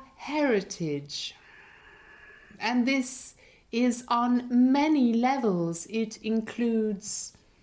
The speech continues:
the actual D N A genetics within your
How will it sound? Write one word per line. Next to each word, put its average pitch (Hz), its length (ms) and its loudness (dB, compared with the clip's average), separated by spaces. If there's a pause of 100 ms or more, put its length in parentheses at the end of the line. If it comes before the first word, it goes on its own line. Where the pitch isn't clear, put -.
(800)
the 226 260 0
actual 208 840 0
D 226 500 0
N 220 140 2
A 240 300 0
genetics 208 1040 0
within 202 520 0
your 208 460 2